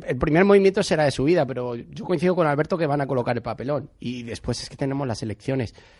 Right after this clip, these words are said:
Yo auguro buenos resultados para Podemos, eh, Unidos Podemos, que es el nombre, eh, y creo que van a sacar buenos resultados y no va a gustar a los mercados. La situación de ingobernabilidad probablemente se va a extender, no va a haber unas mayorías claras,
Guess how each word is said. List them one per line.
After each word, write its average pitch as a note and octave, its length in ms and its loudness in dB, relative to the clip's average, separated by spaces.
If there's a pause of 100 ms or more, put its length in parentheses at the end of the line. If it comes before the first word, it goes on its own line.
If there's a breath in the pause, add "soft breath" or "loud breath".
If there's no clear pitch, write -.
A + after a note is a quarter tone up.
(340 soft breath)
Yo C#3+ 120 2
auguro E3+ 240 6
buenos D#3 240 6
resultados C3+ 500 0
para B2+ 520 2
Podemos, C3+ 540 -2
eh, B2 380 -2
Unidos D3+ 340 2
Podemos, E3+ 520 0
que C3 240 -4
es B2+ 140 -6
el C3+ 100 -8
nombre, F#3 380 -6 (520 soft breath)
eh, B2+ 760 -2
y - 20 -6
creo C#3+ 260 0
que D#3+ 60 0
van D#3 160 0
a - 20 -2
sacar C#3+ 240 0
buenos C#3 240 0
resultados C3+ 400 -2
y C#3+ 60 -2
no D3 100 0
va C3+ 60 0
a A#2 40 -2
gustar G#2 300 -6
a G2+ 60 -2
los G#2 160 -6
mercados. C3 560 -6 (640 soft breath)
La C3+ 120 -2
situación D#3 380 0
de F3+ 80 6
ingobernabilidad E3 720 2
probablemente D3+ 600 4
se B2 100 0
va B2+ 80 4
a C#3 40 4
extender, D#3+ 440 0
no D3 120 -2
va C#3+ 60 -4
a - 20 -4
haber D3 120 -4
unas C#3 220 -2
mayorías C#3+ 400 -2
claras, E3+ 400 -2